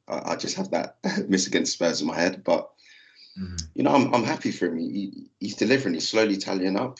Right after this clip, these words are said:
Speaker 1: It was an important goal, um, as you said. And again, uh, yeah, Martinez. <laughs> He, he made so many saves in, in the game, to be fair, but yeah, uh, I was, I was happy to, to see that go in.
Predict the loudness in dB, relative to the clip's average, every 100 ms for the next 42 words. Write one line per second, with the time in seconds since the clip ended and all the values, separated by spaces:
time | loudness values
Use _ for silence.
0 | -12 -10 -4 -2 2 2 2 2 0 -2
1 | _ _ -8 -4 -4 -2 0 4 4 0
2 | -12 -20 -20 -20 -20 -20 -20 -20 -20 -20
3 | -20 -12 -2 0 2 0 4 4 2 -4
4 | -16 _ _ -2 2 2 2 2 2 2
5 | 0 -6 -4 -4 -4 -8 -14 -18 _ -4
6 | -4 -4 -10 -14 _ _ -20 -20 -20 -20
7 | -20 _ _ -20 _ _ _ _ _ _
8 | -20 _ -12 -12 -12 -10 -4 -2 4 6
9 | 6 6 4 4 4 0 0 -4 -6 -2
10 | 0 0 0 0 -2 -4 -6 -8 -4 -4
11 | -2 -4 -4 -8 _ _ _ _ _ _
12 | _ _ _ -4 -2 -2 -6 -2 -2 0
13 | -2 -2 0 -2 0 -4 0 -2 0 -2
14 | -2 -8 -2 0 0 0 -2 -2 -2